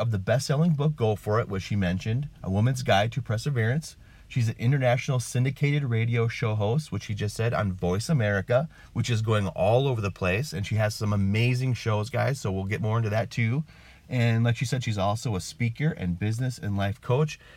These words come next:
and sitting on city council, too. So just everything that you, sh-, you're just a go-getter, is one thing I always remember, uh, and picture you as, just a go-getter. So w-,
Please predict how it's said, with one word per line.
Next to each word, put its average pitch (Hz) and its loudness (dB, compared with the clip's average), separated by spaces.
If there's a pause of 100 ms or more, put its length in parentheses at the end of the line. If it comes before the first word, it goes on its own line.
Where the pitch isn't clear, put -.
(200)
and 104 0
sitting 120 0
on 117 0
city 110 -2
council, 165 0
too. - -2
So 117 2 (240)
just 185 2
everything 190 0
that 165 0
you, 135 -2 (300)
sh-, - -8
you're 160 4
just 175 2
a 113 0
go-getter, 104 0
is 107 -4
one 123 4
thing 123 0
I 101 4
always 113 0
remember, 101 0 (480)
uh, 85 -4
and 95 -4
picture 120 0
you 120 2
as, 113 4
just 160 0
a - -6
go-getter. 90 -6
So 101 0 (360)
w-, 101 -12